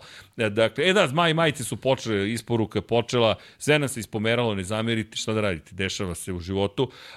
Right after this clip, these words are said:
ali počele su isporuke, stiže knjiga, stižu i ostale knjige. Dobili smo i odgovor za Dinastiju, rekli su nam, „Ne može se zove N F L Dinastija, ali ćemo vam dati lepši naslovnu stranu.” E, rekao, „Hvala”, posle dva meseca čekanja. Ali dobro,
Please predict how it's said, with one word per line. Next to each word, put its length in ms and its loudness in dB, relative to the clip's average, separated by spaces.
ali 500 2
počele 420 -2
su 140 -8
isporuke, 840 0
stiže 360 -4
knjiga, 380 0
stižu 320 -2
i 40 4
ostale 340 0
knjige. 260 -2
Dobili 320 4
smo 160 -2
i 40 6
odgovor 260 2
za 120 -4
Dinastiju, 460 -2
rekli 240 -2
su 120 -2
nam, 100 2
„Ne 120 2
može 140 -2
se 80 -10
zove 280 2
N 100 -2
F 140 -10
L 100 -8
Dinastija, 460 -4
ali 80 -4
ćemo 180 -4
vam 120 0
dati 300 0
lepši 320 0
naslovnu 420 -2
stranu.” 340 -8
E, 180 4
rekao, 280 -2
„Hvala”, 320 0
posle 300 -4
dva 160 4
meseca 320 0
čekanja. 460 -6
Ali 200 6
dobro, 300 4